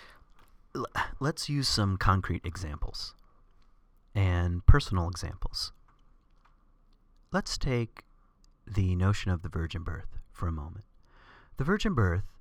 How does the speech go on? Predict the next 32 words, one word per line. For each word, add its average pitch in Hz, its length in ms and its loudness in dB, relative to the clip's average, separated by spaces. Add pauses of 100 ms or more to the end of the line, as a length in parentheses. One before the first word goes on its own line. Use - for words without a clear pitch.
(140)
comes 139 240 0
out 107 200 4
of 98 200 -2 (380)
the 98 100 0
mythic 92 460 0 (260)
world. - 300 -6 (540)
How - 120 2
do 143 60 6
we 117 80 6
know 95 140 6
that? 107 260 2
Because 98 500 0 (420)
the 104 80 -2
story 98 520 2
of 85 540 -4 (180)
the 101 100 -2
virgin 90 360 2
birth 82 220 -2
of 92 100 -10
Jesus 135 460 -2 (100)
is 101 160 2
only 98 240 2
one 87 560 2
of 87 160 -4
many, 101 360 4
many, 90 280 2
many 98 580 0 (540)
virgin 92 380 2
birth 80 240 -2 (100)
stories. 117 500 -2
In 95 100 -4
fact, 156 720 -4